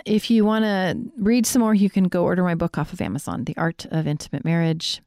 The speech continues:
Send me questions. So you can get all involved in all kinds of different ways. All right, so let's go, let's talk about what some of the reasons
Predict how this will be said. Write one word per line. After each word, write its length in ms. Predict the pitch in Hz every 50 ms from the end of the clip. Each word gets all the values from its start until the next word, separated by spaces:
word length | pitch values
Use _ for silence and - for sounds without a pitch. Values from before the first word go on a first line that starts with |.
| _ _
Send 300 | _ - - 226 208 208
me 80 | 202 196
questions. 640 | - - 185 - - 185 180 175 170 170 - - - _ _ _ _ _ - -
So 140 | - - 220
you 120 | 214 247 262
can 80 | 320 285
get 140 | 277 262
all 180 | 254 247 - - _ - -
involved 400 | - 226 226 220 220 220 220 208
in 80 | 208
all 120 | 196 190 196
kinds 220 | - 208 190 180
of 60 | 175
different 220 | - 170 - - -
ways. 240 | - 117 - - - _ - - - - - - - - - - - -
All 80 | - 277
right, 180 | 269 233 226
so 140 | - - 269
let's 280 | 269 320 427 453 - -
go, 420 | - 330 285 269 269 262 269 269 -
let's 200 | 254 294 - -
talk 280 | - - - 339 349 -
about 300 | 339 277 262 240 233 208
what 200 | 214 220 - -
some 260 | - - - 269 262
of 120 | 262 247 226
the 120 | 220 196
reasons 480 | 190 220 233 247 240 254 240 226 -